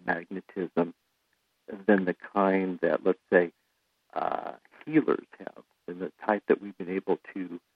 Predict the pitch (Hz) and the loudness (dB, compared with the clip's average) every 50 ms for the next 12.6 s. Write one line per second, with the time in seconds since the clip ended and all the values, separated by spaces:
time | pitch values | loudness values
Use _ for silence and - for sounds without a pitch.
0 | _ _ _ _ _ _ _ - 90 90 82 80 - - 85 85 - _ _ _ | _ _ _ _ _ _ _ -6 -6 -6 -6 -8 -10 -12 -12 -14 -20 _ _ _
1 | _ _ _ _ _ _ - - - - - - - 110 104 101 98 101 101 - | _ _ _ _ _ _ -20 -20 -20 -20 -20 -14 -8 -4 0 0 0 0 -2 -6
2 | - 80 87 123 - _ _ _ _ _ _ _ 98 95 95 - _ - 92 90 | -8 -6 -6 -6 -8 _ _ _ _ _ _ _ -8 -8 -8 -10 _ -10 -8 -8
3 | 92 - - 98 87 80 85 87 - _ _ _ - 95 90 - - - - - | -8 -6 -4 -4 -2 -2 -4 -6 -10 _ _ _ -2 -2 -2 -2 -6 -16 -14 -12
4 | - - - - - 117 117 117 110 101 90 - - - - - 95 90 92 - | -12 -12 -8 2 4 6 6 6 6 2 0 -6 -12 -14 -12 -10 -10 -10 -8 -8
5 | 87 90 - _ - 87 - - - - - - 85 82 _ - - - - - | -10 -12 -12 _ -18 -18 -16 -16 -14 -12 -12 -12 -12 -14 _ -14 -14 -12 -4 -2
6 | - 98 90 73 - 95 98 107 101 69 73 85 107 127 131 - 87 - _ _ | 2 2 2 2 2 0 0 0 0 0 0 0 0 0 0 -2 -8 -12 _ _
7 | - - - - - - 92 - - _ _ _ _ - _ _ _ _ _ _ | -12 -10 -10 -10 -6 -6 -6 -6 -6 _ _ _ _ -20 _ _ _ _ _ _
8 | _ _ _ _ - - 101 95 92 - _ _ _ - - 156 160 - - - | _ _ _ _ -8 -4 -2 -2 -4 -4 _ _ _ 6 8 8 8 6 2 -2
9 | - - - - - 92 92 95 98 87 98 104 107 - _ - 110 - - _ | -2 -2 -6 -12 -12 -12 -12 -12 -10 -8 -6 -6 -6 -6 _ -4 -4 -4 -6 _
10 | - 98 98 98 - - - - - _ _ _ _ _ _ _ _ 104 104 101 | -4 -4 -4 -4 -8 -10 -16 -16 -16 _ _ _ _ _ _ _ _ -4 -2 0
11 | 98 95 95 95 - - - 92 90 87 87 90 - _ _ _ _ _ _ _ | 0 0 -2 -6 -8 -6 -4 -2 0 0 0 -2 -4 _ _ _ _ _ _ _
12 | _ _ _ _ _ _ _ _ _ - 104 101 - | _ _ _ _ _ _ _ _ _ 2 2 2 2